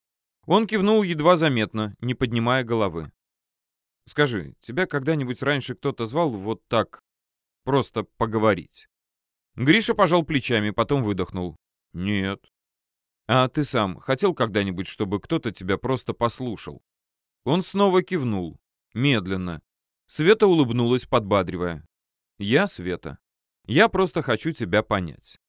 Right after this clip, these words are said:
Помоги мне, ладно?» «Ладно». «Ты жил в городе или все время за городом?» «За городом. В городе. Тогда гулял с мамкой». «А когда был в городе, гулял во дворах,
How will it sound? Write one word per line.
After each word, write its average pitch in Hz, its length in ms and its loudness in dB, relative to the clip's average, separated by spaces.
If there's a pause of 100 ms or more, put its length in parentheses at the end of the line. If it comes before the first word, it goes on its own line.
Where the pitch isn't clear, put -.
(180)
Помоги 127 400 2
мне, 73 180 -12
ладно?» 98 500 -2 (680)
«Ладно». 101 880 0 (800)
«Ты 175 200 4
жил 180 240 4
в 170 80 0
городе 147 460 6
или 120 320 0
все 135 200 -4
время 123 280 2
за 127 160 2
городом?» 92 540 -2 (580)
«За 104 400 2
городом. 104 720 0 (220)
В 80 200 -12
городе. 104 960 0 (440)
Тогда 101 500 2
гулял 101 640 0 (180)
с - 160 -14
мамкой». 87 640 -4 (720)
«А 120 280 4
когда 175 260 6
был 180 240 6
в 147 80 0
городе, 139 540 4 (100)
гулял 156 400 6
во 135 140 2
дворах, 101 480 0